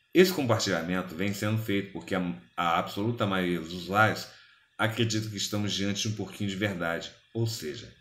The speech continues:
de carne e osso. Somente um perfil japonês que o disseminou já obteve mais de cinquenta mil retweets e cento e setenta mil curtidas desde o dia sete de setembro de dois mil e vinte.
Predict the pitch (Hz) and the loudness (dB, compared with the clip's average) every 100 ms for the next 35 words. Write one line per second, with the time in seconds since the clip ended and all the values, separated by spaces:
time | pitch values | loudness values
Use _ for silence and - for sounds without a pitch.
0 | - 107 - 78 67 85 78 - - - | -8 -6 -6 -6 -6 -6 -6 -8 -16 -16
1 | _ _ _ _ _ _ - - _ - | _ _ _ _ _ _ -20 -20 _ -18
2 | - - - - 180 185 190 170 117 92 | -14 -14 2 10 10 10 6 4 2 0
3 | - 80 69 67 73 87 85 - 90 87 | -2 -6 -6 -10 -4 -4 -4 -4 -4 -4
4 | 90 85 82 98 92 98 101 98 113 113 | -2 -2 0 0 2 2 0 2 4 6
5 | 107 117 113 - 120 117 131 143 120 120 | 6 4 2 0 0 2 2 2 2 6
6 | 120 120 120 120 120 78 - - - - | 6 6 6 6 4 -2 -8 -12 -14 0
7 | 127 113 127 123 117 120 110 113 110 104 | 0 2 2 2 4 0 4 4 4 2
8 | 104 104 117 110 120 120 123 110 - 113 | 2 0 0 0 0 4 2 2 4 6
9 | 117 110 92 107 107 101 98 - 107 107 | 6 4 4 2 2 2 2 2 -4 -4
10 | 104 107 104 98 98 98 101 107 95 95 | -2 0 0 0 -2 0 0 0 0 -2
11 | 95 - | -4 -8